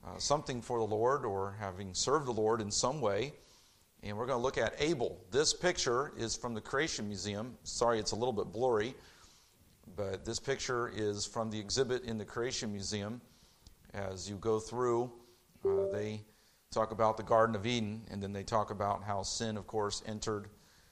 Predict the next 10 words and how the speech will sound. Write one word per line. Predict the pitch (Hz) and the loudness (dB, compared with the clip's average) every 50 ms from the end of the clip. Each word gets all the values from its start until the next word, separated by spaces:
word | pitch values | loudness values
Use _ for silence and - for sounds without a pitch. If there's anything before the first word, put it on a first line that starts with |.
| _ - - | _ -20 -14
with | 92 95 95 90 | -10 -8 -8 -6
the | - 92 | -8 -8
deception | 87 95 - - 120 113 107 - - 123 110 107 107 107 104 - - - - - - | -6 -4 -2 2 2 2 2 2 -2 -4 -4 -4 -4 -8 -10 -14 -20 -20 -20 -14 -12
of | 85 85 85 - | -10 -10 -10 -8
Eve | - 110 110 110 113 117 104 - - - - 90 | -6 -4 -2 -2 -2 -2 -4 -8 -12 -16 -16 -14
and | 85 85 87 95 | -12 -10 -6 -2
Adam, | 107 113 120 123 127 123 127 120 - - - _ - - _ - - | 0 2 2 2 2 0 -2 -8 -14 -20 -20 _ -20 -20 _ -16 -12
and | 92 92 92 | -10 -8 -6
then | 92 101 101 101 | -4 -4 -4 -4
they | 98 92 95 | -6 -6 -8